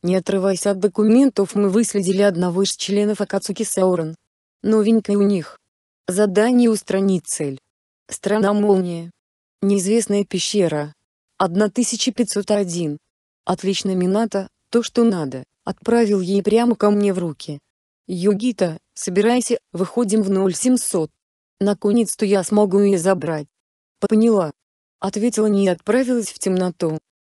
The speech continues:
"Извини, что не забрал тебя раньше. Сейчас все изменится, ты будешь счастлива", сказал Наруто, уходя в ту же темноту. "Через два дня ты должна прибыть на встречу с заказчиком,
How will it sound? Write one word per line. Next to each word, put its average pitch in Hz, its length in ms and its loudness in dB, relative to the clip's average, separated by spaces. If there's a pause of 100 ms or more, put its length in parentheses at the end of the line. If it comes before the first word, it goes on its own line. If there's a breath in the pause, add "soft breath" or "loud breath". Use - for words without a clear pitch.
(160)
"Извини, 214 560 2
что - 180 -2
не 226 120 4
забрал 196 420 2
тебя 190 300 0
раньше. 175 420 -4 (480)
Сейчас 226 460 -4
все - 280 0
изменится, 220 760 2 (160)
ты 208 100 -2
будешь 202 320 0
счастлива", 160 800 -2 (480)
сказал 220 480 0
Наруто, 175 600 -2 (200)
уходя 202 440 -2
в - 80 -10
ту 220 140 0
же 202 120 -2
темноту. 180 600 -2 (480)
"Через 214 280 0
два 196 240 2
дня 196 240 2
ты 214 140 -4
должна 180 340 0
прибыть 180 320 -4
на 202 120 -2
встречу 208 480 -4
с 190 60 -2
заказчиком, 190 840 -2